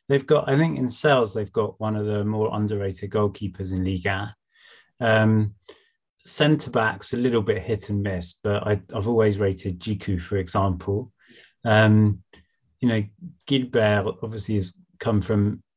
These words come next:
Premier League as well and has always been sort of highly rated. So there's not a huge surprise there. Lienard, captain, is just one of those kind of stalwart Ligue un figures that rarely get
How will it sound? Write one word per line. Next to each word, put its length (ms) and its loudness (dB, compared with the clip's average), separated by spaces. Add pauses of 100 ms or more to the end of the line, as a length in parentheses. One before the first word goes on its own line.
(320)
Premier 260 2
League 280 2
as 100 -2
well 300 4
and 160 -2 (100)
has 180 -8
always 280 4
been 240 -2
sort 180 -10
of 60 -12
highly 340 0
rated. 480 -2
So 140 -4
there's 80 0
not 160 2
a 40 0
huge 360 -2
surprise 420 -2
there. 300 0
Lienard, 760 2 (100)
captain, 520 -2
is 100 -2
just 240 -6
one 140 2
of 80 0
those 320 2
kind 200 -4
of 140 -6 (640)
stalwart 720 2
Ligue 220 2
un 160 2
figures 540 -2
that 260 -4 (320)
rarely 260 2
get 320 -2